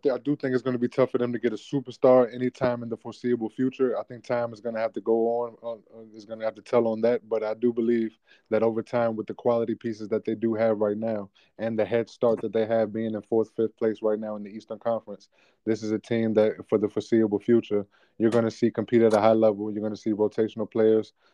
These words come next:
Uh, you're gonna see them sneak up on teams and win some games. Uh, it's gonna be a similar situation to how the Utah Jazz started off the season. Quality players on, on, all over the, all over the court, unselflessness, and spreading the ball around. Everybody's,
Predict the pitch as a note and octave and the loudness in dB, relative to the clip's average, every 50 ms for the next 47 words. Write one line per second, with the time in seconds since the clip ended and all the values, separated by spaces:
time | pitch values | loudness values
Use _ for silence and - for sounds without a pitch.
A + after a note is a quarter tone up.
0 | _ _ _ - G2+ G#2 G#2+ G#2+ G#2+ G#2 A2+ A2 G#2+ - A#2+ A2+ G#2 A2 G#2 - | _ _ _ -2 0 0 0 0 0 -2 -4 -6 -4 -2 -2 -2 -2 -4 -8 -8
1 | - - A#2+ G2 A#2+ A2 G2 A2+ A2+ G#2 - A#2+ A2+ A2+ A2 G2+ G2+ G2+ A2+ A2+ | -6 -6 -2 2 2 2 2 2 -4 -4 -4 -4 -4 -2 -2 -4 -4 -2 -2 -2
2 | G#2+ - - A2 G#2+ G#2 A2 A2+ A2 G#2+ G#2+ - - - _ _ _ _ _ - | -4 -4 -4 -2 2 2 2 2 2 -2 -8 -12 -18 -20 _ _ _ _ _ 2
3 | G2+ G#2+ A2+ A#2 A#2 C3 C3 B2+ B2 B2+ B2 - - B2+ B2+ B2 A#2+ A2+ - C3 | 4 4 4 4 4 2 2 4 6 4 4 4 0 -2 0 0 0 0 0 -2
4 | A#2 - B2 A#2 A#2 A2+ - A#2 G#2+ G#2+ A2 G#2 G2+ G#2+ A#2 A2 - A#2+ G#2+ G#2+ | -2 0 0 0 -2 -2 -4 -8 -6 -4 -4 -4 -4 -4 -6 -2 0 0 0 2
5 | G2+ A2 A2 A2 G#2 - - G#2+ G#2 G2+ G2+ G2 - - F#2+ - - G2 F#2+ F2 | 2 0 0 0 0 0 -2 -2 0 0 -2 -4 -4 -8 -12 -8 -6 -6 -6 -6
6 | F2+ F2 - _ _ - - _ - - - A2+ A2+ A2+ A2 A2+ A2 G2+ - A#2+ | -8 -12 -16 _ _ -20 -20 _ -4 2 4 6 6 6 6 4 0 -2 -2 -2
7 | A2+ A2 A2 G#2+ G2+ A2 A2 F2+ F2+ G#2+ G2 D#2 F2 G#2+ G#2+ A2 A2 A2 A2 G#2+ | -2 0 0 -2 -2 -6 -10 -10 -10 -10 -8 -6 -4 -2 0 0 0 0 -2 -2
8 | G#2+ G#2+ G2 - G#2+ A2+ A2 A2 A2 G#2+ G#2+ G#2 - - A#2 A2 A2 G#2 - _ | -4 -6 -8 -6 -6 -4 -4 -4 -4 -6 -6 -10 -8 -4 -2 0 0 -2 -4 _
9 | _ _ _ _ - G2+ A2 A2 G#2 - A#2+ A2+ A2 G#2 G#2+ A2+ G#2 - A2+ A2 | _ _ _ _ -12 -12 -10 -10 -6 -2 0 2 2 2 -2 -6 -6 -6 -6 -6
10 | G#2+ G#2 - F#2+ F#2+ - - - A2+ A2 A2+ A2 G#2 G2+ A2+ A2 A2 A2 A2 G#2+ | -6 -6 -6 -10 -12 -8 -2 0 0 0 0 0 2 4 6 6 6 4 2 0
11 | A2 A2 A2 A2 A2 A2 G#2+ A2 G2+ G#2+ A2 G#2+ A2 G#2+ G2+ - | -2 -2 -4 -2 -2 -4 -4 -2 0 0 0 0 0 -2 -4 -8